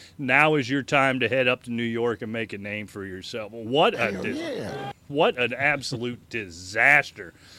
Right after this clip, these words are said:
Speaker 1: for Eli. I mean, this was a disaster for, as a team for the New York, New York Giants when they were healthy,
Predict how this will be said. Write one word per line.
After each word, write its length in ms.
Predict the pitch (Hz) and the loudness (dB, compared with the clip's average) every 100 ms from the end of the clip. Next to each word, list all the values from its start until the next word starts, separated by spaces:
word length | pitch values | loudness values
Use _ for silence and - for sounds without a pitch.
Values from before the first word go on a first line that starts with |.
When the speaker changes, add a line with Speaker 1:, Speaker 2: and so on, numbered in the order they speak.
| - - | -20 -12
Speaker 1:
for 120 | - 139 | -8 -4
Eli. 340 | 135 131 117 | 0 2 2
I 20 | |
mean, 160 | 117 131 | 2 6
this 160 | 226 | 6
was 140 | 247 151 | 6 0
a 60 | |
disaster 760 | 135 123 117 131 139 135 143 117 | 0 -2 0 4 4 4 -2 -4
for, 120 | 131 | -2
as 140 | 123 107 | -4 -4
a 60 | |
team 380 | 98 156 165 156 | -4 -2 -2 -2
for 80 | 120 | -4
the 160 | 110 123 | -4 -4
New 100 | 131 | -2
York, 200 | 127 123 | -2 -2
New 120 | 127 | -4
York 180 | 131 117 | -4 -4
Giants 320 | 98 127 127 | -2 -2 -2
when 60 | 120 | -6
they 100 | 104 | -10
were 80 | 90 | -6
healthy, 480 | 110 135 139 107 | 0 0 0 -6